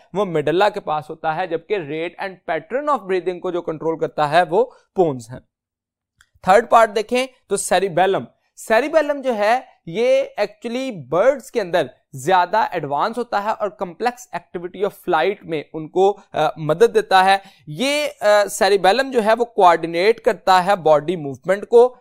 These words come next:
यानी कि हमारे जो मूवमेंट, हमारे इक्विलिब्रियम को मेंटेन रखने के लिए इसका एक रोल होता है। उसके साथ साथ ये मेमोरी स्टोरेज में भी इसका रोल है। तो इसका मतलब तीन स्ट्रक्चर जो हैं वो मेमोरी की स्टोरेज में हेल्प करते हैं ह्यूमन के केस में। अगर हम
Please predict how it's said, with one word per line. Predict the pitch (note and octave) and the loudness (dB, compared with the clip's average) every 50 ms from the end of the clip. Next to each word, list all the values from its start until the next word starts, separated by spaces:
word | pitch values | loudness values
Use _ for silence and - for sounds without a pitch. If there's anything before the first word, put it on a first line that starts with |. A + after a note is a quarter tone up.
| _ - | _ -6
यानी | D3+ E3+ F#3 G3 F#3+ | -4 -4 -4 -4 -4
कि | F3+ G3+ G#3 | -4 -4 -4
हमारे | G3+ F#3 F3 D#3+ D#3 D#3 E3 | -4 -4 -6 -4 -4 -4 -4
जो | D#3+ F3+ E3 | -6 -8 -8
मूवमेंट, | D#3 D#3 D#3+ D3+ - G#3 G#3+ A3 | -8 -10 -12 -10 -8 -8 -8 -8
हमारे | G3+ D#3+ E3 D3+ D3 D#3 E3 - - | -8 -10 -8 -6 -6 -6 -6 -8 -10
इक्विलिब्रियम | D#3+ _ - E3 D#3+ D#3+ E3 G#3 B3+ C4 B3 | -14 _ -8 -6 -6 -6 -6 -6 -8 -6 -6
को | A3+ A3 | -6 -6
मेंटेन | F3+ E3+ D#3+ D3+ D#3+ D#3+ D#3+ D#3+ | -6 -6 -8 -6 -6 -8 -6 -8
रखने | D3 _ - D3+ D3+ D3 | -10 _ -12 -14 -12 -10
के | D#3 D#3 | -10 -10
लिए | C#3+ D3 D3+ F3+ G3 G3+ - - _ _ - | -6 -2 -2 0 -2 -2 -6 -12 _ _ -8
इसका | - F3+ F3 - - - F#3+ | -6 -6 -4 0 4 4 4
एक | - - E3+ - D3 | 4 2 -4 -10 -6
रोल | C3 C#3 D#3 F#3+ | -4 -2 0 2
होता | A3 G#3+ G#3 G3 G3 F#3+ | 2 0 2 2 2 2
है। | F#3+ G3 G#3 G3+ G#3 _ _ | 4 2 0 0 -4 _ _
उसके | - A3 A3+ - - C4 | -6 -6 -4 -4 -2 -2
साथ | A#3+ - G3 E3 D3+ | -2 2 2 0 0
साथ | D3+ - - E3 F#3 A3 - - _ _ - | 0 2 4 4 4 4 2 -2 _ _ -10
ये | E3 E3+ A3 G#3 | -6 -4 -4 -4
मेमोरी | F3 D#3 D#3 E3 E3+ E3+ F3+ F#3+ G#3 A#3+ A#3+ | -4 -4 -4 -4 -4 -4 -4 -6 -4 -4 -6
स्टोरेज | A3 - - F#3 F3 E3+ F3 F3+ E3+ C#3 | -6 -8 -6 -4 -4 -2 -2 -4 -6 -6
में | D#3 E3 D3+ | -6 -8 -6
भी | D3 F#3 | -6 -8
इसका | F3+ - D#3+ - - F#3+ | -8 -10 -14 -12 -8 -8
रोल | E3 C3+ C3 C3 C3 | -8 -6 -8 -8 -10
है। | A#2+ C3 | -10 -12
तो | - - | -14 -14
इसका | - G#3 - - B3 A3 | -14 -12 -4 0 0 2
मतलब | G#3+ G#3 G#3 A#3+ C4 C#4+ C#4 - _ _ _ _ _ - | 2 0 0 2 0 0 0 -2 _ _ _ _ _ -4
तीन | C4+ C4 C#4 D4+ D#4 E4+ E4+ | -4 -2 -2 -2 -4 -4 -6
स्ट्रक्चर | D4+ - - - A#3 G#3+ - - - A3 G#3 | -8 -8 -6 -4 -4 -4 -4 -2 -4 -2 -2
जो | F#3 G#3+ | -2 -4
हैं | F#3+ F3+ F#3 F#3+ | -4 -4 -4 -4
वो | G3+ A3 A3 | -2 -2 -2
मेमोरी | G3 F3 D#3+ D#3 D#3+ E3 E3+ F#3+ | -2 -2 -4 -4 -4 -6 -10 -10
की | F#3+ - A3 | -10 -8 -10
स्टोरेज | G3 - - E3+ E3 E3 E3 D3+ D3 | -10 -10 -8 -8 -6 -6 -6 -8 -6
में | F3 G3 G3+ | -6 -6 -6
हेल्प | E3 C3 D3+ F3+ G#3+ A3 _ | -4 -4 -4 -4 -4 -6 _
करते | - E3+ D#3 - - E3+ | -8 -10 -8 -10 -12 -12
हैं | E3+ E3 F3+ F3+ D#3 | -10 -10 -10 -10 -10
ह्यूमन | D3+ C#3 D3 E3 E3 | -12 -12 -10 -12 -10
के | E3 E3+ F3 | -10 -10 -10
केस | E3 D#3+ D3+ - - E3 | -8 -6 -8 -8 -6 -8
में। | D#3+ D3+ | -6 -4
अगर | D#3+ D#3+ | -2 -2
हम | D#3+ D#3+ | -2 -4